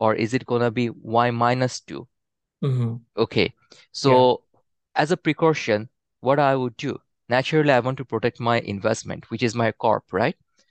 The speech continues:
Speaker 1: So I
Speaker 2: Yes.
Speaker 1: would typically sell a significant portion of my corp, okay, at a price which is profitable for me. And the
Speaker 2: Yes.
Speaker 1: person who is buying it,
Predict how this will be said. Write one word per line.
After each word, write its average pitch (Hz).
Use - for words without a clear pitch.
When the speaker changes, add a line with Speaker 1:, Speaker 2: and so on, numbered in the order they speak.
Speaker 1:
So 139
I 156
Speaker 2:
Yes. -
Speaker 1:
would 165
typically 147
sell 120
a 117
significant 156
portion 120
of 113
my 107
corp, 123
okay, 110
at 160
a 143
price 120
which 120
is 127
profitable 110
for 107
me. 117
And 113
the 131
Speaker 2:
Yes. -
Speaker 1:
person 160
who 139
is 127
buying 127
it, 101